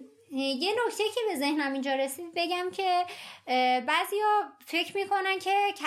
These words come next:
افرادی که همجنسگران، اه، یا بایسکشوالن حالا می‌گیم یا پنسکشوالن یا مثلاً یه همچین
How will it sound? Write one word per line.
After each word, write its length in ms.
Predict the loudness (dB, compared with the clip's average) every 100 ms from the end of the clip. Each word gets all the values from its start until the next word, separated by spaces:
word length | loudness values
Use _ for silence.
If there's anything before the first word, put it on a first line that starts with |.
| -2
افرادی 420 | -2 -2 -2 -2
که 260 | 0 0 -2 -8 -20 _ _ _ _ -10 -2
همجنسگران، 1000 | 0 2 0 0 0 0 2 2 0 0 -2 -8 -18 -20 -20 -4
اه، 580 | 2 4 4 2 0 -2 -4 -14 _ -10
یا 560 | -2 2 2 2 2 0 -6 -20 _ -16
بایسکشوالن 1080 | -2 2 2 -2 -4 0 2 2 0 -2 -2
حالا 200 | 0 0
می‌گیم 420 | -2 0 0 2
یا 540 | 2 0 0 -2 -6 -14 -14 -4
پنسکشوالن 800 | 0 0 -2 -2 2 2 2 2
یا 160 | 2 0
مثلاً 200 | 2 0
یه 180 | 0 0
همچین 520 | 0 -2 -2 -4